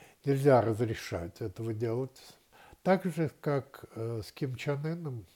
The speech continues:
постоянно объявляют войну, э, <clears throat> создает, э, боезапасы, э, накапливает их с помощью России, ракеты, средства доставки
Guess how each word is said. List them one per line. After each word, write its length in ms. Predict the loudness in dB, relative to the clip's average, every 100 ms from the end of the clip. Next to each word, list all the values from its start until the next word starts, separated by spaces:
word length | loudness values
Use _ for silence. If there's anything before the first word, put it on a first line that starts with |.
| _ _ _ _ _ _ _ -20 -20
постоянно 720 | -18 -6 0 2 2 0 -4
объявляют 720 | -4 -4 -4 -2 -2 -4 -6
войну, 580 | -6 -4 -4 -4 -6 -8 _ _ -20 -20 -20 -20 -20 -20 -16
э, 320 | -8 -8 -8 -2
<clears throat> 380 | 2 4 4 0
создает, 880 | -2 -4 -2 0 0 0 -2 -8 -20 -20 -16
э, 300 | -12 -10 -8
боезапасы, 1200 | -4 -4 0 0 0 4 4 4 0 -4 -2 -6 -10 _ _ -20 -20 -20 -20 _ _
э, 320 | -12 -10 -10 -10 -4
накапливает 1080 | -4 0 4 4 4 0 2 2 0 -2
их 220 | -4 -4 -12 -16 -20 _ -20 -20
с 60 | -14
помощью 500 | -4 -2 -2 -4 -2
России, 460 | 0 0 -2 -2
ракеты, 800 | 0 0 -2 2 2 2 0 -4 -4 -14 _
средства 640 | -8 0 0 0 -4 -6
доставки 800 | 0 0 0 -2 -4 -4 -10 -18